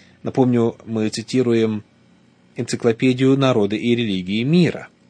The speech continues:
Например, между языками внутри таких семей, как индоевропейская, уральская, семитская. И что родство между языками,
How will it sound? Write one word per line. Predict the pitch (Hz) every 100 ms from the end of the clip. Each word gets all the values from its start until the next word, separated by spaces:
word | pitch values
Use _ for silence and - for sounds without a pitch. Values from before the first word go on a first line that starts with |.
| _
Например, | 127 151 170 175
между | 147 143 139
языками | 127 135 147 139
внутри | 127 123 135
таких | 127 120 131
семей, | - 123 120 117
как | 117 -
индоевропейская, | 131 110 104 101 101 117 135 147 - 139 135
уральская, | - 104 107 110 - - 117
семитская. | - 135 123 - - - - _ _ _ -
И |
что | 139 - 160
родство | 160 - 180 202
между | 180 139 123 123
языками, | 117 113 120 165 165 147 123